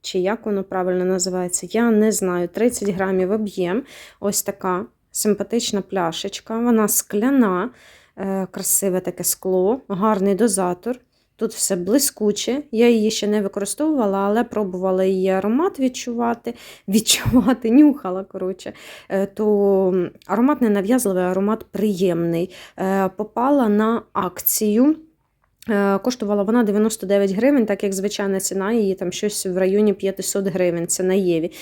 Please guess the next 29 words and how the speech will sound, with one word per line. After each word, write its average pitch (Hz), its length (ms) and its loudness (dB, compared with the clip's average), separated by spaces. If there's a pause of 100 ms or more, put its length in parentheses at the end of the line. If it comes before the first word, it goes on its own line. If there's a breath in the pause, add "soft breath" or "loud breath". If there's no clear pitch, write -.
(200 loud breath)
Не 208 100 2
знаю, 202 340 0
так 220 220 -6
чи - 160 -4
не 214 120 2
так, 277 340 -6 (240 loud breath)
можливо, 202 440 0
там 190 760 0
трішечки 180 920 -2 (180)
<laughs> 247 140 6
цифри 226 320 0
подоба-, 190 560 -4
подом-, 214 400 2
подомальовували, 254 920 4
тому 208 220 -2
що 208 160 -6
я 196 60 0
ніколи 196 360 0
на 190 120 0
них 196 200 -2
не 196 100 0
дивилася, 180 540 0
на 175 120 -4
ці 180 160 -6
сиворотки, 175 500 -2
бачила 208 400 -2
лише 185 300 0
їхні 190 320 -4
маски. 165 480 -2